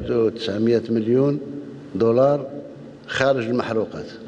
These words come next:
في الوقت اللي نتكلم معاكم رانا في ثلاثة ملايير ومائة مليون، وإن شاء الله نتم السنة، إن شاء الله ننتهي السنة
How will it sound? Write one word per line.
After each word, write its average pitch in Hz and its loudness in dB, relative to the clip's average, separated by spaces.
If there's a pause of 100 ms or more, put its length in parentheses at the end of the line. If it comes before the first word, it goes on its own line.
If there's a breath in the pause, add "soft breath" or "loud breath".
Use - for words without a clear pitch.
(2000)
في - 2
الوقت 127 4
اللي 127 4
نتكلم 117 2
معاكم 113 2
رانا 131 4
في 120 -4
ثلاثة 120 -2
ملايير 123 4
ومائة 123 2
مليون، 98 0 (1700 loud breath)
وإن 120 6
شاء 139 4
الله 139 2
نتم 147 2
السنة، 110 0 (3250)
إن 90 2
شاء 131 4
الله 139 2
ننتهي 123 4
السنة 135 2